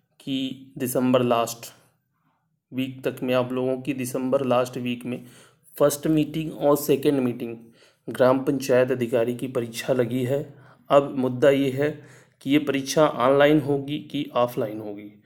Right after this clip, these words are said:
देखिए, ऑप्शन दिया गया था नोटिस निकाल के आप लोगों की परीक्षा कंडक्ट कराने के लिए, लेकिन जो है ऑनलाइन टेंडर एजेंसी जहाँ तक मुझे नहीं लगता है कि खाली होंगी परीक्षा कराने के लिए।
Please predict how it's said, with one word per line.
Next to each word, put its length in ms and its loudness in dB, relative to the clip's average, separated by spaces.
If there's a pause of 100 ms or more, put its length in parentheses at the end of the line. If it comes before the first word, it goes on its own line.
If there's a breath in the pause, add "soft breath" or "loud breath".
(440 soft breath)
देखिए, 360 2
ऑप्शन 680 4
दिया 240 6
गया 240 6
था 200 -2
नोटिस 380 -2
निकाल 340 0
के 120 -2
आप 180 0
लोगों 260 -2
की 100 -8
परीक्षा 460 -2 (300)
कंडक्ट 320 -2
कराने 300 0
के 140 -10
लिए, 180 -10 (460 loud breath)
लेकिन 480 2
जो 180 2
है 500 2 (480 loud breath)
ऑनलाइन 840 2 (400 soft breath)
टेंडर 580 4
एजेंसी 640 -4
जहाँ 320 0
तक 160 0
मुझे 240 0
नहीं 200 2
लगता 280 -2
है 160 -2
कि 120 -12
खाली 400 -8
होंगी 240 -4
परीक्षा 400 -6
कराने 360 -6
के 120 -12
लिए। 260 -10